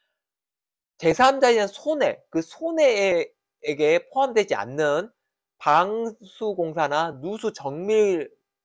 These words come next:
비용은, 검진 비용은 보험금 청구 대상이 아니라고 보험사는 주장하는 거죠. 그러니까 결국은 제삼자에게 발생한 손해를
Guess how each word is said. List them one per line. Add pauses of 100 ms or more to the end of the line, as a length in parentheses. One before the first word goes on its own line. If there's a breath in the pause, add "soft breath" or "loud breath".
(200)
비용은, (120)
검진
비용은 (520)
보험금 (140)
청구
대상이
아니라고 (1000)
보험사는
주장하는
거죠. (1300)
그러니까
결국은 (520)
제삼자에게
발생한
손해를